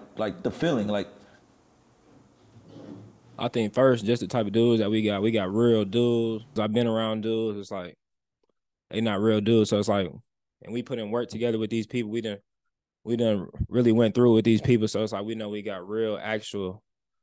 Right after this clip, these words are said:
Speaker 2: like, well, I just keep using the word dudes, but we got winners. We know how to win together.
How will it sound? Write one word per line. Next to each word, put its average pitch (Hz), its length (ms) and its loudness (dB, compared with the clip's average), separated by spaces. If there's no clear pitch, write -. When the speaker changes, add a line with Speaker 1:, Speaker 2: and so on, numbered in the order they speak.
Speaker 2:
like, 92 320 -6
well, 90 140 -6
I 92 100 -4
just 95 160 -10
keep 104 180 -6
using 113 200 -4
the 107 80 -4
word 104 200 0
dudes, 110 440 4
but 98 300 -10
we 110 80 -8
got 107 180 -4
winners. 123 320 0
We 117 120 -2
know 123 120 0
how 117 120 0
to 107 60 0
win 117 200 4
together. 113 480 4